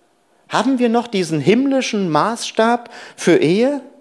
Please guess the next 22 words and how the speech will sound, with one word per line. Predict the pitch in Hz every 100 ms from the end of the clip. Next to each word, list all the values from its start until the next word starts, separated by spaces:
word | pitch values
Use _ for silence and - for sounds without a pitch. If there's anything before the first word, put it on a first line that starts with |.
| _ _ _ _ _ _ _ _ _ _ _ _ _
Manch | 170 254 -
einer | 196 175
wundert | 185 277 240 -
sich, | 190 - - -
dass | 190 175
er | 156
geistlich | 160 247 - 208 208
nicht | 208
vorankommt | - 175 196 285 - 185 -
in | 151
seinem | 131 127 120
Leben, | 117 120 120
dass | 147 190
er |
geistlich | 165 165 233 - 208 196
nicht | 190 -
wächst. | 196 240 - - - - _ _ _ _ _ _ _ _ _ -
Vielleicht | - 131 131 135 180 220 208 - -
könnte | 190 233 240 -
es | 190 -
daran | - 180 190 190 135
liegen, | 139 143 190 254